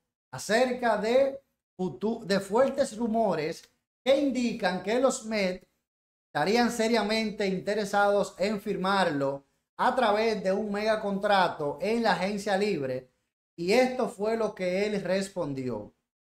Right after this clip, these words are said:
Eh, escuchen. "Ya veremos. En la temporada baja lo resolveremos.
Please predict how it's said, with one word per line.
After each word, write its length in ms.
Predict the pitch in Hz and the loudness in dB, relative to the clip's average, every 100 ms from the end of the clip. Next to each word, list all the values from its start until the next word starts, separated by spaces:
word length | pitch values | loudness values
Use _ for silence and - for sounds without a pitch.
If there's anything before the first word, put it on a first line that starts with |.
| _ _ _ _ _ _ - | _ _ _ _ _ _ -6
Eh, 1000 | 151 156 160 160 156 147 139 127 104 - _ _ _ | -2 2 4 4 2 2 -2 -4 -6 -12 _ _ _
escuchen. 680 | - 247 233 - 117 - - _ _ _ _ _ _ _ _ _ _ _ _ _ | 0 4 4 0 -8 -10 -20 _ _ _ _ _ _ _ _ _ _ _ _ _
"Ya 180 | 240 302 | 4 6
veremos. 1040 | 277 240 247 196 - - - - - - _ _ _ _ _ _ | 6 6 4 2 -2 -14 -14 -14 -16 -18 _ _ _ _ _ _
En 160 | - 196 | -4 4
la 160 | 202 196 | 4 4
temporada 560 | 208 196 208 220 262 | 0 2 4 6 6
baja 500 | 240 262 226 240 - 147 | 6 6 6 2 0 -2
lo 320 | 156 220 247 | 0 4 4
resolveremos. 1300 | 233 - 202 214 208 190 277 254 135 - - - | 2 0 -2 -2 0 0 2 0 -4 -10 -14 -18